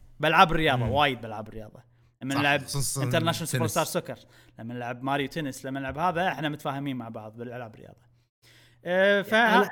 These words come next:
Speaker 1: ها.
Speaker 3: لدرجة عندي إيمان تام
Speaker 1: <laughs>
Speaker 3: إن إذا دشينا بطولة ماريو تنس أونلاين،
Speaker 1: <laughs>
Speaker 3: إبراهيم، ص-، راح نوصل.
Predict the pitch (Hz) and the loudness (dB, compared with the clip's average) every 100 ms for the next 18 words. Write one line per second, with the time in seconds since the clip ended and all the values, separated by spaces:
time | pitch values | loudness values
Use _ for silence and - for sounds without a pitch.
0 | - _ - 165 196 196 - - _ 156 | -8 _ -6 2 4 2 -2 -14 _ -6
1 | 160 190 233 180 180 - 208 180 190 196 | 0 4 4 4 0 0 0 2 2 2
2 | 196 226 220 226 214 - _ _ - 214 | 4 6 4 2 -4 -10 _ _ -4 0
3 | 208 170 151 165 139 143 - _ - 180 | 0 -2 -6 -8 -10 -10 -14 _ -6 -2
4 | 170 156 147 147 143 - 185 175 143 143 | 0 0 -2 -4 -6 -2 0 0 -2 -2
5 | 190 175 143 127 147 185 190 - 185 214 | 0 2 0 -2 0 2 0 0 2 2
6 | 240 - - _ _ _ - 175 196 202 | 2 -8 -14 _ _ _ -8 0 4 4
7 | 226 285 - - 131 147 165 247 262 _ | 4 2 -2 -6 -10 -4 0 2 0 _
8 | 127 117 - - - 220 - _ _ - | -16 -14 -12 -12 -8 -8 -8 _ _ -20
9 | _ _ _ _ _ - 196 190 - | _ _ _ _ _ -6 0 0 -2